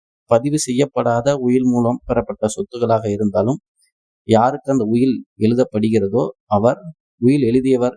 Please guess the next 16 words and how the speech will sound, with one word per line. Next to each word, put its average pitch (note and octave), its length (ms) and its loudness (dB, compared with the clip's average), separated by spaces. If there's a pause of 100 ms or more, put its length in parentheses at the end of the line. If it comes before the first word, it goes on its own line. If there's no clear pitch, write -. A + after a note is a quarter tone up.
இறந்தவுடன் A#2+ 600 0 (200)
அந்த A2 180 0
சொத்தின் B2 400 0
மீது A2 240 0 (360)
அவருக்கு A#2 420 0
உரிமை A2+ 320 2 (220)
வந்துவிடும். A2 560 0 (460)
மாண்புமிகு C3 600 2
சென்னை B2 320 0
உயர்நீதிமன்றத்தில் B2+ 1040 -2 (560)
ஒரு C#3+ 240 4
ரிட் C3+ 260 -4
வழக்கு, A2+ 380 -2 (640)
ரிட் C3 220 0
பெட்டிஷன் B2+ 400 0
நம்பர் A2 300 0